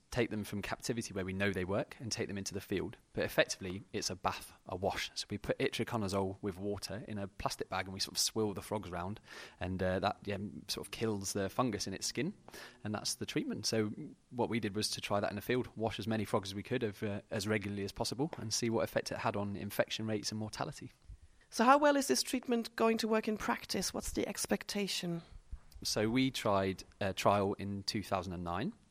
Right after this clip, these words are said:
Speaker 1: and it worked fairly well in the short terms. There was an increase in survival rates of about ten percent per week. There was a loss of infection of twenty percent per week compared to controls, and a decrease in infection rate of about five percent a week. So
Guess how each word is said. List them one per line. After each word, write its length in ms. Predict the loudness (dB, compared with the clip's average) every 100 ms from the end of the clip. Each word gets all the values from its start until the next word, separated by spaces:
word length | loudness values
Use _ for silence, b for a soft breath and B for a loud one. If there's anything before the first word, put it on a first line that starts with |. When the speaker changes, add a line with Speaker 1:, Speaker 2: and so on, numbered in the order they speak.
| -8
Speaker 1:
and 300 | -4 -4 -2
it 180 | 0 4
worked 260 | 4 2
fairly 360 | 0 4 6 6
well 140 | 4
in 40 | 4
the 80 | 2
short 240 | 0 0
terms. 320 | 2 0 0
There 120 | -4
was 260 | -2 -4 -6 B B B
an 100 | -4
increase 360 | -2 2 2 2
in 60 | 0
survival 360 | 4 4 6
rates 220 | 2 0
of 60 | -4
about 180 | -4 -4
ten 200 | -4 -4
percent 300 | -2 -4 -4
per 140 | -6
week. 320 | 0 0 0 -6
There 100 | -6
was 120 | -2
a 20 |
loss 260 | -2 -2 -4
of 60 |
infection 580 | -8 -6 -6 -4 -6 -6
of 240 | -8 -10
twenty 380 | -10 -4 -4 -4
percent 300 | -6 -4 -4
per 100 | -4
week 200 | -2 -2
compared 320 | -4 -4 -4
to 80 | -6
controls, 600 | -10 -8 -2 0 0 -2 -6
and 320 | -6 -6 -10 -10
a 60 | -8
decrease 640 | -4 -4 -4 -6 -6 -8 B B B
in 240 | -6 -4 -4
infection 380 | 2 2 2 -4
rate 80 |
of 60 | -4
about 220 | -2 -4
five 240 | 0 -2 0
percent 240 | -4 -4
a 40 |
week. 180 | -6 -8
So 160 | -6